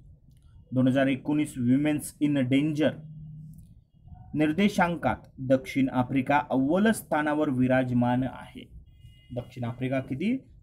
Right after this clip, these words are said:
अव्वल स्थानावर पाहायला मिळेल. त्यानंतर पहा, दोन हजार एकोणीस Women's डें-, in Danger निर्देशांकात भारत नवव्या क्रमांकावर आहे. कितव्या? नवव्या क्रमांकावर आहे.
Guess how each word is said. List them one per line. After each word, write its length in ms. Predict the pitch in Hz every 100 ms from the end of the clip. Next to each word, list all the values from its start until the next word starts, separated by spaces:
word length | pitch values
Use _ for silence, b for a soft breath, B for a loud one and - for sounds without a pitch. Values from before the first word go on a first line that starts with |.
| -
अव्वल 340 | 131 147 180
स्थानावर 460 | 202 - 123 117 120
पाहायला 380 | 110 104 107 104
मिळेल. 240 | 101 120 - _ _ _ _ -
त्यानंतर 320 | 120 123 127
पहा, 180 | 127 131
दोन 220 | 127 123
हजार 160 | 123 123
एकोणीस 420 | 120 127 135 123
Women's 500 | 120 120 131 135 131 131
डें-, 240 | 123 135 147 -
in 220 | 165 208
Danger 480 | 165 151 143 135 120 b b b -
निर्देशांकात 680 | 139 143 170 175 143 135 151
भारत 380 | 135 117 135 156 139
नवव्या 480 | 131 135 147 185 214
क्रमांकावर 720 | 165 147 131 123 113 101 104
आहे. 180 | 110 117 - - - - -
कितव्या? 360 | 127 127 170 226 262 - -
नवव्या 360 | 131 127 123 147
क्रमांकावर 600 | 139 135 135 135 135 139
आहे. 380 | 135 143 143